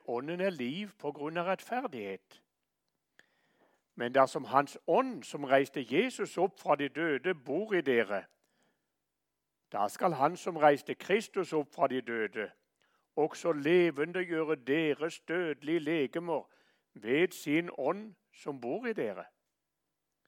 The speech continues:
Derfor, brødre, skylder vi ikke kjødet noe, så vi skulle leve etter kjødet. For dersom dere lever etter kjødet,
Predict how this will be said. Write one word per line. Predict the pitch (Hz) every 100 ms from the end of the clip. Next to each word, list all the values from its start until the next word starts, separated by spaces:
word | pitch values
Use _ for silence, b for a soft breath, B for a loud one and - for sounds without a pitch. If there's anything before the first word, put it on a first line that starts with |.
| b b b b b b b b
Derfor, | 180 208 - 220
brødre, | 196 175 160 139
skylder | - - 170 175 147 214
vi | 247
ikke | 196 170
kjødet | - 147 147 131
noe, | 123 113 110
så | - 139
vi | 135
skulle | - 147 135
leve | 127 139 156 156 214
etter | - 170
kjødet. | - 117 98 98 - _ _ _ _ _ _ _ _ _ _ _ b b b b
For | - 131
dersom | 143 - 147
dere | 135 117
lever | 139 143 147 202 262
etter | 262 196
kjødet, | - 127 113 107